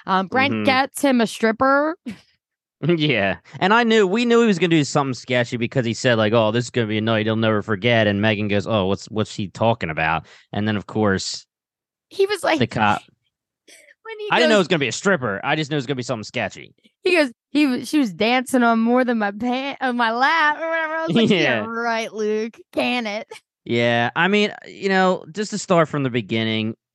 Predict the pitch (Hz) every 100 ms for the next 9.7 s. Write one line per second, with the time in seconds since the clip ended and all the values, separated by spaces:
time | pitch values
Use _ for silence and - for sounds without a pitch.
0 | - 180 185 156 156 147 147 135 139 139
1 | 127 131 127 120 123 123 120 117 113 139
2 | 170 165 165 147 - 135 127 123 - 117
3 | 113 110 110 110 _ - _ _ 117 120
4 | 101 120 117 110 101 - 113 90 87 -
5 | 73 52 - - _ _ _ _ _ _
6 | _ _ - 165 - 285 294 139 147 160
7 | 156 131 120 104 90 113 107 92 85 95
8 | _ _ _ _ 131 131 131 120 - 117
9 | - 120 110 90 82 87